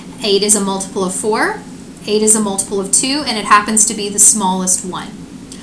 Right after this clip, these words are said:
So rather than actually changing every fraction to have a denominator of eight, I'm gonna use that common denominator in a different way.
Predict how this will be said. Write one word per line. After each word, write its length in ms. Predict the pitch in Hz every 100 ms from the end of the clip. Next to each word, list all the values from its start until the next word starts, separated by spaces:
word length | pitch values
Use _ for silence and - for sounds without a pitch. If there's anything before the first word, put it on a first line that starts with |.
| - - - - -
So 380 | - - 285 233
rather 460 | 220 247 403 453 440
than 160 | 339
actually 400 | 254 254 - 254
changing 760 | - - 269 277 294 285 262 233
every 280 | 226 240 240
fraction 600 | - 226 - - 226 202
to 100 | 196
have 300 | 196 214 226
a 80 | 220
denominator 600 | 214 190 196 190 190 190
of 200 | 190 196
eight, 320 | 240 302 -
I'm 180 | 233 233
gonna 160 | 233
use 440 | 220 214 277 330 -
that 220 | - -
common 360 | 247 233 226 220
denominator 680 | 214 208 196 196 185 190
in 180 | 175 180
a 80 | 180
different 440 | 196 185 208 185
way. 380 | 190 175 151